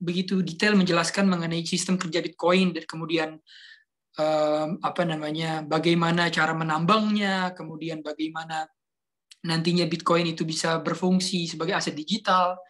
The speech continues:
Itu pembahasan lain. Yang kita bahas di sini adalah tema pengkerucutan, yaitu bagaimana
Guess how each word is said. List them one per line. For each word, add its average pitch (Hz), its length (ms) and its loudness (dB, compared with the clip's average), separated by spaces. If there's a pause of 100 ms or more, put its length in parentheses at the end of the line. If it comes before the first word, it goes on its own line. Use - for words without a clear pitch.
(280)
Itu 180 240 -2
pembahasan 185 480 2
lain. 160 320 0
Yang 160 240 -10
kita 170 160 0
bahas 185 240 2
di 190 80 -2
sini 190 160 2
adalah 202 160 -4
tema 185 240 0
pengkerucutan, 170 720 -2 (240)
yaitu 165 400 0
bagaimana 202 880 2